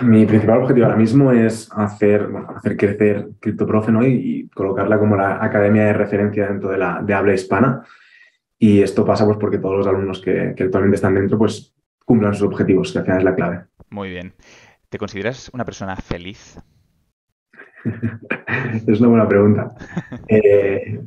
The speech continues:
Speaker 1: hay días mejores, días peores, pero sin duda sí. Creo que estoy en un buen momento de mi vida,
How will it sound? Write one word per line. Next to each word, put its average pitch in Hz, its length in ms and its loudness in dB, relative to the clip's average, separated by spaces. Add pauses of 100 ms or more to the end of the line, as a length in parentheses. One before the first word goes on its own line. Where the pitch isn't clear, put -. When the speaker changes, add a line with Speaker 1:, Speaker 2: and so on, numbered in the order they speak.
(800)
Speaker 1:
hay 123 240 4
días 131 260 4
mejores, 123 320 2
días - 1300 -2
peores, 127 320 2
pero 101 360 0
sin 101 160 -4
duda 107 120 4
sí. 92 280 -6
Creo 98 200 -4
que 95 240 -2
estoy 98 220 -2
en 98 40 0
un 101 60 0
buen 104 100 4
momento 104 240 0
de 95 80 -2
mi 92 60 -6
vida, 90 220 -8